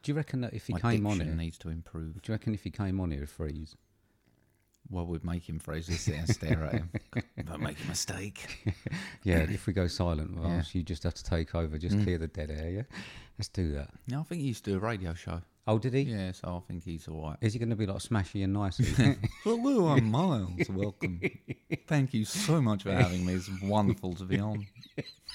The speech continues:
Speaker 1: I really wanna get one
Speaker 2: Yeah.
Speaker 1: just to see if that's what it's like. <laughs> Uh, so, yeah, so Genuine Chit Chat,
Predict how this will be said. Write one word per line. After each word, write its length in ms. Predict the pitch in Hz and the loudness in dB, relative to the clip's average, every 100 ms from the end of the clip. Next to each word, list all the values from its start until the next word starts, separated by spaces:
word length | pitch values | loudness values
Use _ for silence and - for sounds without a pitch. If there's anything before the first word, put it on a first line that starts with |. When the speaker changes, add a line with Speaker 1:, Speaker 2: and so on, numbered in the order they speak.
| - - - - - - - - - 247 269 233 - | -16 -18 -20 -20 -20 -20 -20 -20 -6 -2 0 -2 -4
Speaker 1:
I 120 | 151 | 0
really 300 | 131 123 104 | 2 2 2
wanna 260 | 98 92 90 | 0 2 0
get 200 | 85 80 | 0 -2
one 180 | 82 85 | -2 0
Speaker 2:
Yeah. 60 | 85 | 0
Speaker 1:
just 160 | 87 - | -2 -4
to 60 | |
see 160 | 85 - | -2 0
if 140 | 80 - | 0 0
that's 240 | 80 - | -6 -4
what 140 | 87 | -4
it's 100 | 82 - | -2 6
like. 140 | 139 | 6
<laughs> 80 | 160 147 - - - - | 6 -4 -10 -16 -20 -2
Uh, 220 | 110 135 | 2 2
so, 160 | - 147 | 4 6
yeah, 240 | 147 175 | 8 6
so 180 | - 127 | 6 0
Genuine 460 | 110 160 147 104 | 2 4 6 6
Chit 240 | 87 - - | 4 -2 -6
Chat, 260 | - 117 | -2 -2